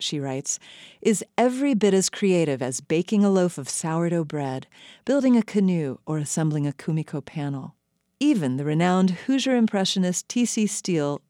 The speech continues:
would have agreed. The mantle of his Brown County home was inscribed, "It has seemed to me that the greatest of all the arts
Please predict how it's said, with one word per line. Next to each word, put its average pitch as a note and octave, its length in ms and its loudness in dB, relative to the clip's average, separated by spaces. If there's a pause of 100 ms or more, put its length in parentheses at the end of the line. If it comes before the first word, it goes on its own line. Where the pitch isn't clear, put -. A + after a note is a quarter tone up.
would C#4+ 160 2
have C4+ 140 -2
agreed. E3+ 520 -2 (640)
The D#3+ 80 2
mantle D#3+ 440 2
of C#3 140 -4
his D3 240 -2
Brown E3 340 0
County D#3 300 -2
home F3+ 420 0
was D#3+ 160 0
inscribed, E3 680 0 (640)
"It D#3+ 100 -2
has C#3+ 160 -2
seemed G#3+ 380 4
to - 100 -4
me D#3 300 0
that D3+ 160 -6
the C#3+ 80 -6
greatest F#3+ 680 0
of B2 80 -8
all D3 180 0
the E3+ 140 0
arts D3 420 -6